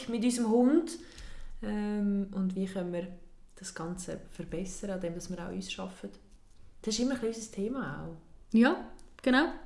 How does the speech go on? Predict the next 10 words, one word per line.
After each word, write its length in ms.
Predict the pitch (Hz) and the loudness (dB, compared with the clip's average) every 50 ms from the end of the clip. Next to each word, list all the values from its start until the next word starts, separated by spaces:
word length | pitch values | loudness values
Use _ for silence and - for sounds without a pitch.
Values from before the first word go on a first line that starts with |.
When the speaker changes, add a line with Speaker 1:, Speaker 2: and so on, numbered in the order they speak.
| - - | -2 0
Speaker 2:
Es 140 | 254 240 - | 2 6 6
ist 140 | 277 269 - | 6 6 6
ganzheitlich. 720 | 240 247 277 294 285 302 285 254 202 - 196 185 185 - | 6 6 6 6 8 8 8 8 8 6 4 2 4 2
Es 160 | 214 202 - - - - - | 0 -2 -2 -4 -6 -2 4
hängt 400 | 220 226 247 262 262 262 254 - | 6 8 10 10 8 8 6 4
jemand 240 | 220 226 226 - 214 - - - | 4 4 4 4 0 -2 2 6
hinten 240 | - 220 220 226 254 | 6 10 10 10 8
an 240 | - - 202 202 196 | 8 6 2 4 4
der 80 | 196 | 4
Leine 400 | 190 180 175 180 190 220 277 285 | 4 4 6 6 6 6 6 6